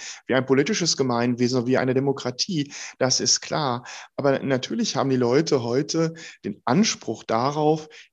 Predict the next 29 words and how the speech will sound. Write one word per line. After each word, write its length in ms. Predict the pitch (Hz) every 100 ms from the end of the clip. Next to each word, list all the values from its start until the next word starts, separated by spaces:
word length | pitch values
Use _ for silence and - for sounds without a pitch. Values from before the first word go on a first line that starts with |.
| -
eben 280 | 135 151 -
auch 120 | 131
mitbestimmen 720 | 143 165 117 - - 156 110
zu 160 | - 113
können 480 | 113 101 104 110 -
und 220 | 127 120
auch 180 | 127 131
in 100 | 131
Personalfragen 1200 | 131 120 127 123 135 180 - - 107 107 110 -
auch 240 | 110 - -
zumindest 480 | - 147 190 185 156
einen 160 | 135 127
gewissen 400 | 117 123 - 110
Einfluss 480 | - 170 - 120 -
zu 160 | - 101
haben. 260 | 104 110 - - -
Und 120 | 120
wenn 140 | 127 143
die 60 |
Menschen 380 | 139 143 - 123
den 140 | -
Eindruck 480 | - 208 180 110 -
haben, 400 | 101 107 113 127 - - -
wir 100 | 123
sind 180 | 131 123
völlig 420 | 190 202 - -
ohnmächtig, 960 | 165 208 117 98 - - 214 214 -
ohnmächtig, 920 | - 170 180 156 165 - - 170 165 -
also 360 | 135 131 135